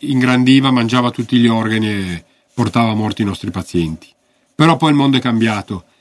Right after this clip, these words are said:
Da dieci anni sono arrivate delle terapie molto promettenti, che fun-, che tante volte funzionano bene, che a Varese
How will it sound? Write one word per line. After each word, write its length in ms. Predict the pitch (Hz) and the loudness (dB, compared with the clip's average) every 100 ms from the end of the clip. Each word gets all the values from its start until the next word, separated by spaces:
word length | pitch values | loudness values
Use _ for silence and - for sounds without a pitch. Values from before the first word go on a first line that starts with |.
| _ _ | _ _
Da 140 | 123 | 2
dieci 320 | 127 147 135 | 4 4 4
anni 400 | 151 147 151 156 | 2 2 2 2
sono 200 | 147 135 | 2 0
arrivate 280 | 127 131 127 | 2 2 2
delle 180 | 123 117 | 0 0
terapie 600 | 120 117 123 113 98 85 _ _ _ - | 0 -2 2 2 2 -4 _ _ _ 2
molto 680 | 120 139 143 123 123 113 | 4 4 2 0 -2 -2
promettenti, 720 | 98 113 110 101 120 127 131 139 | -2 0 0 0 2 2 2 -2
che 140 | 123 | -2
fun-, 260 | - 120 127 | 0 0 0
che 140 | 127 | -2
tante 240 | 123 117 | 0 2
volte 280 | 127 139 127 | 2 2 -2
funzionano 520 | - 101 - 123 110 | -4 -4 0 0 0
bene, 340 | 101 117 127 143 | 0 2 2 2
che 140 | 131 | 0
a 40 | 117 | 0
Varese 480 | 113 117 107 107 | 2 2 2 -2